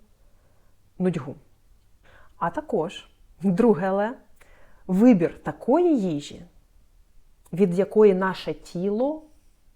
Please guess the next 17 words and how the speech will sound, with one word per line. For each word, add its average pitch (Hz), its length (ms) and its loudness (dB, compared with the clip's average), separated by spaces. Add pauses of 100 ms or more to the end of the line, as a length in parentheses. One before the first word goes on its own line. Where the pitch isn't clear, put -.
(140)
добре 208 420 0
функціонує, 180 920 -8
від 165 260 -2
якої 247 440 -2
нам 190 380 -6 (180)
добре. 156 640 -8 (760)
Ну, 196 280 -6
уже 196 340 -4
можна 240 320 -6
здогадати, 262 680 -4
що 208 280 -8
на 185 100 -4
тортиках 339 640 -4
ми 202 160 -4
далеко 226 460 -4
не 190 180 -6
поїдемо. 160 680 -6